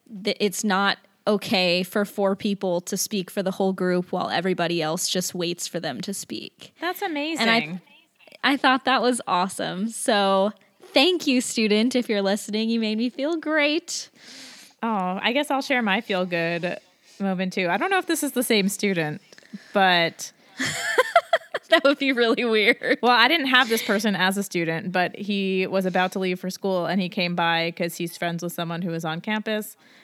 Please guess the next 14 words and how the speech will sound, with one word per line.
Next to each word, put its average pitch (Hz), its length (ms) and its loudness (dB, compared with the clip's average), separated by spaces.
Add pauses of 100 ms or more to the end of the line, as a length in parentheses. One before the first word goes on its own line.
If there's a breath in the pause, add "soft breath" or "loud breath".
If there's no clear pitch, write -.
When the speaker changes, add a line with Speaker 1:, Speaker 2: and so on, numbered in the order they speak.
(200 soft breath)
Speaker 2:
And 175 400 2
Speaker 1:
Yeah. 185 380 -2
Speaker 2:
same 180 220 -8
kid? 226 260 -4 (1080 soft breath)
Speaker 1:
Oh, 285 220 4
I 277 100 4
think 330 240 -2
it 339 80 2
is 320 200 2
the 359 160 0
same 294 300 6
Speaker 2:
Oh, 320 60 -2
Speaker 1:
kid. 311 440 6
Speaker 2:
good. 311 100 6